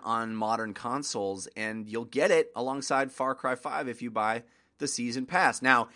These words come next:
Far Cry two, for me, is the one. Far Cry two, I think, is still the high watermark for the Far Cry series. It's still my favorite of the Far Cry games. I'm hoping five finally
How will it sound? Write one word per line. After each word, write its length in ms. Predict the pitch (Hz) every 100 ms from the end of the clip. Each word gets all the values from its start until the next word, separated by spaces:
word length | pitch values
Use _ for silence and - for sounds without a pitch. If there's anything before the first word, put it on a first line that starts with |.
| - -
Far 320 | - 190 196
Cry 300 | - 131 104 -
two, 600 | - 277 311 120 69 - _ _ _ _
for 220 | - 127
me, 500 | 123 233 147 80 78 _
is 220 | 120 117 92
the 80 |
one. 360 | 85 117 71 55 _ _
Far 240 | - 165
Cry 260 | 214 196 156
two, 300 | - 151 135
I 100 | 104
think, 240 | 104 104
is 100 | 92
still 220 | - 131 110
the 80 |
high 240 | 92 101 98
watermark 600 | 90 90 90 80 73 - _ _ _
for 120 | 98
the 100 | 90
Far 240 | - 95 90
Cry 200 | - 82
series. 400 | - 80 71 80
It's 100 | -
still 300 | - 123 104
my 240 | 92 101
favorite 640 | - - 101 107 113 117
of 120 | - 110
the 100 | 104
Far 220 | 123 120
Cry 220 | - 127
games. 380 | 123 131 139 - - _ _
I'm 120 | 135
hoping 360 | 127 170 165 139
five 600 | - 131 131 139 131 - _ _ _ _ _ -
finally 680 | 120 123 120 117 113 101